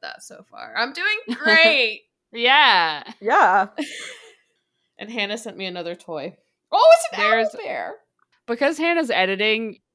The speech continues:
Speaker 2: you're not gonna hear the l-, silence that happened after Sam finished talking. Um,
Speaker 3: It
Speaker 2: because
Speaker 3: was
Speaker 2: it was
Speaker 3: literally one
Speaker 2: because it
Speaker 3: second.
Speaker 2: was
Speaker 3: I was
Speaker 2: Hannah's,
Speaker 3: about to start. <laughs>
Speaker 2: it was Hannah's turn to start talking, but she was too busy sending us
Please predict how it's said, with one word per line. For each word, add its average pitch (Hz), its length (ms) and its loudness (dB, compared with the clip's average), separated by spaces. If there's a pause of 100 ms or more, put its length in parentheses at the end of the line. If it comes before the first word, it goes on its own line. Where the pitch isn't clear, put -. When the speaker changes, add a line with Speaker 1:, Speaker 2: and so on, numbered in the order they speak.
(220)
Speaker 2:
you're 208 180 -4
not 190 260 0
gonna 220 200 -4
hear 247 320 -2
the 214 100 -4
l-, 170 320 -4
silence 175 640 -2
that 180 120 -4
happened 175 380 -2
after 156 340 -4
Sam 156 380 -6
finished 185 380 -10
talking. 196 540 -4 (400)
Um, 175 240 -2
Speaker 3:
It 165 40 -10
Speaker 2:
because 185 260 2
Speaker 3:
was 381 180 6
Speaker 2:
it 302 100 4
was 254 160 2
Speaker 3:
literally 247 420 8
one 214 320 6
Speaker 2:
because 240 340 4
it 220 40 4
Speaker 3:
second. 220 180 4
Speaker 2:
was 233 180 2
Speaker 3:
I 208 60 4
was 208 100 -2
Speaker 2:
Hannah's, 247 220 2
Speaker 3:
about 214 160 6
to 247 80 0
start. - 380 2
<laughs> - 0 -
Speaker 2:
it 226 120 -4
was 220 240 -4
Hannah's 254 360 -4
turn 349 180 -2
to 302 60 -4
start 214 260 -2
talking, 190 380 -2
but 185 100 -6
she 208 160 -6
was 185 160 -8
too 220 160 -8
busy 220 320 -4
sending 170 380 -6
us - 280 -6